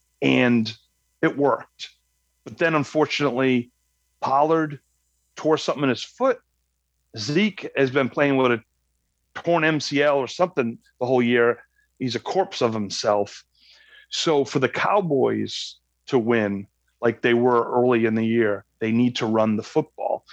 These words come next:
And Dak needs the running game because, again, he's a fourth round pick. He's a great quarterback, but he's not elite. But when he can run with a healthy ankle, and when the Cowboys have a rushing game going, Dak is close to elite.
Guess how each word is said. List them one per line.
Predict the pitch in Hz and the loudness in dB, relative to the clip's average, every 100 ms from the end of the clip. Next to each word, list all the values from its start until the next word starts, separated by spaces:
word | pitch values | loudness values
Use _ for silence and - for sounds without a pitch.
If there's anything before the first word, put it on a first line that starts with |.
| - | -6
And | 104 98 | -4 0
Dak | 117 127 - | 2 2 0
needs | 113 110 110 | 0 0 0
the | 113 | -2
running | 120 156 120 | 0 0 0
game | 101 87 98 | -2 -10 -12
because, | - 104 98 - - - | -8 -6 -6 -12 -12 -2
again, | 120 135 98 92 _ _ | 0 0 -2 -6 _ _
he's | 110 | -4
a | 107 | -4
fourth | - 123 127 | 0 0 0
round | 135 147 - | 0 -2 0
pick. | 117 117 - - - - | -2 -2 -8 -20 -10 -2
He's | 113 | 0
a | |
great | 101 107 127 | 0 0 0
quarterback, | - 143 131 120 117 117 - - - - | -2 0 0 2 0 0 -2 -16 -12 -8
but | 110 107 | -6 -4
he's | 101 | -2
not | 110 113 | 2 2
elite. | 143 127 120 131 - - - - | 2 2 2 -2 -6 -20 -20 -8
But | - | -4
when | 120 120 117 110 _ _ | 0 2 2 0 _ _
he | - 202 | -2 0
can | - 160 120 | 0 0 2
run | 113 98 104 110 - _ _ _ _ _ | 2 0 -2 -8 -12 _ _ _ _ _
with | 120 - | -4 0
a | 113 | 2
healthy | 123 113 120 | 2 2 2
ankle, | 107 101 95 101 - - - - | 2 0 -6 -8 -8 -14 -16 -4
and | 120 117 | 0 2
when | 113 107 - _ | 2 0 -4 _
the | - | -4
Cowboys | 131 156 165 | -2 -2 0
have | 147 | 0
a | 113 | 2
rushing | 113 185 - 156 | 2 0 -2 0
game | 120 113 | 0 2
going, | 113 107 101 | 0 0 -2
Dak | 131 123 123 - | -2 0 0 -4
is | 113 98 - _ _ _ _ _ _ _ _ | -10 -12 -14 _ _ _ _ _ _ _ _
close | - 147 120 - | 0 2 2 2
to | 123 | 4
elite. | 101 98 92 | 4 2 -4